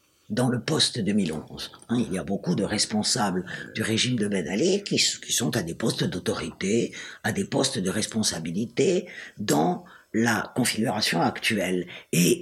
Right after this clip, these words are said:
ils alimentent évidemment le « au fond, nous, nous étions de grands serviteurs de l'État,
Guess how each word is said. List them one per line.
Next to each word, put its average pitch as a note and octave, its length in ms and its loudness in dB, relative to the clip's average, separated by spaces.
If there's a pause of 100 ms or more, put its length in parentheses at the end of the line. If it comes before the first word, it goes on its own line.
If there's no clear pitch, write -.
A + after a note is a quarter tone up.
ils B2 220 2
alimentent C#3+ 640 2
évidemment G#2 640 2
le « C3 260 4 (220)
au - 100 -2
fond, D#3 400 4 (160)
nous, F#3+ 420 8 (180)
nous A2+ 180 2
étions C3+ 240 2
de G#2 80 0
grands B2 260 2
serviteurs G#2 520 2
de F#2 80 2
l'État, F2+ 440 2